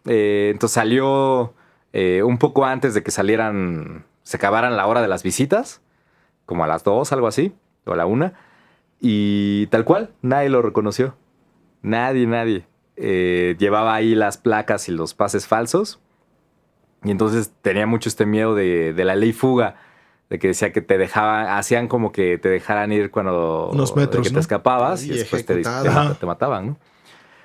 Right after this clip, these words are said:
Speaker 1: Entonces tuvo toda esa paranoia, pero pues no, logró salir así como sin relativo problema. Bárbara ya lo estaba esperando afuera en un taxi. Y ya,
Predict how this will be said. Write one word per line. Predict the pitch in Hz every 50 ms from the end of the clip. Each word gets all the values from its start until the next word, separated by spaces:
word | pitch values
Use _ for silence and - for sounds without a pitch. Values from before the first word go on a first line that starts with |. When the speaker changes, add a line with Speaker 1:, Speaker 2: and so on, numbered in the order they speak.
| - _
Speaker 1:
Entonces | _ - 110 - _
tuvo | - 139 135 147 156 151
toda | 151 143 131 131 131
esa | 123 139 127
paranoia, | - 117 104 107 113 117 117 120 131 -
pero | - 117 101 92
pues | - 127
no, | 175 247 - -
logró | 160 110 113 117 123
salir | 117 - 123 117 120 120
así | 113 - - 117 -
como | - 107 104 98 92 87 _ _ _ _ _ _ _ _ _ _ _ _ _ _ _ _ _ _ _ _ _ _ -
sin | - 110 107 107 107 104
relativo | 104 107 104 104 98 - 117 117 117 117 117 113 107 104 98 92 -
problema. | - 101 101 104 110 117 120 123 135 165 185 - - - - - _ _ _ -
Bárbara | 120 123 127 139 135 139 135 135 131
ya | 120 113 120 123
lo | 131
estaba | 120 - - 131 127
esperando | 123 120 - 123 107 110 117 117
afuera | 110 - 123 120 120
en | 127
un | 131 127 120
taxi. | - 139 135 - - - - 175 220 247 254 _ _ _ _ _ _ _ _ _ _ _ _ _ _ _ _ _ _ _ _ _ _ _ _ _ _ _ _ _ _ -
Y | 120 127
ya, | 175 311 - -